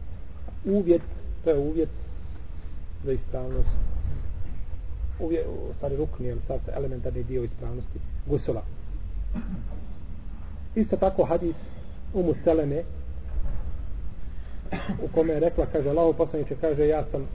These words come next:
žena, ponekad, kaže, zavežem dobro pletenice, stegnem pletenice, pa hoću da se kupam od dženabeta. A vidjet ćemo ovo zašto je došlo dženabeta,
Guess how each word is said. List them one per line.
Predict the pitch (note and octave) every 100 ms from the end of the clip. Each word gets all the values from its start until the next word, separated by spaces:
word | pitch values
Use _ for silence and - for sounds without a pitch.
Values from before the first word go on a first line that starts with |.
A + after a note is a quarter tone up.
| C3
žena, | D3+ C#3+
ponekad, | D3 D3 D3 C3
kaže, | D3 C#3 B2
zavežem | D3 D3+ D3 C#3 C3
dobro | D3 D3+
pletenice, | - C#3+ C3 D#3 C#3+ - G#2+ - - - - - - -
stegnem | - F3 D3 C#3
pletenice, | - C#3+ D#3 E3+ E3+ G#3+ A3 - - - - - - - - - - - - - - - - - - - -
pa | B2+
hoću | E3 F#3
da | D#3
se | D3
kupam | F#3 E3 D3+
od | C3+
dženabeta. | C3 C3 C#3 C3+ - - - - A#3 - - - - - - - - - - - - - - - - - - - -
A | A#2+
vidjet | D#3 E3+
ćemo | E3 D3
ovo | D3
zašto | D3+ -
je | C#3
došlo | C#3+ C#3+
dženabeta, | C3 B2+ B2 B2+ A2+ -